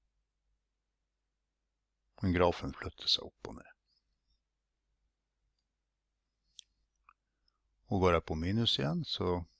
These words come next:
flytter den seg nedover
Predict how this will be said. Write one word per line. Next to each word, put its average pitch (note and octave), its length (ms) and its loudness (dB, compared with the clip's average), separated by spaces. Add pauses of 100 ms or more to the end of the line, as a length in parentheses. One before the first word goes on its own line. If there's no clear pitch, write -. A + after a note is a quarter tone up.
(3750)
flytter F#2 320 -2
den D2+ 180 -2
seg D#2 220 -4
nedover B2+ 460 -2